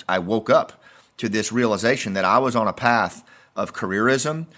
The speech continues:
a path of materialism, and frankly, status behavior, fear-based status behavior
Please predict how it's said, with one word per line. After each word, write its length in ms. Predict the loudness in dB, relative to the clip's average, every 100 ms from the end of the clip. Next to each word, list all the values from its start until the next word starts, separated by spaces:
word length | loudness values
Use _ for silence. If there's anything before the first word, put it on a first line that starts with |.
| -20 -16
a 80 | -10
path 480 | 2 2 2 0 -2
of 260 | 0 0 -2
materialism, 920 | -8 -2 2 2 2 0 -2 -6 -10 -16 -18 -4
and 200 | -2 0
frankly, 420 | 2 2 2 -2
status 480 | 0 4 4 4 2
behavior, 480 | -2 0 0 -2 -6
fear-based 500 | -4 -2 0 0 0
status 360 | 2 2 0
behavior 500 | -2 0 0 -2 -8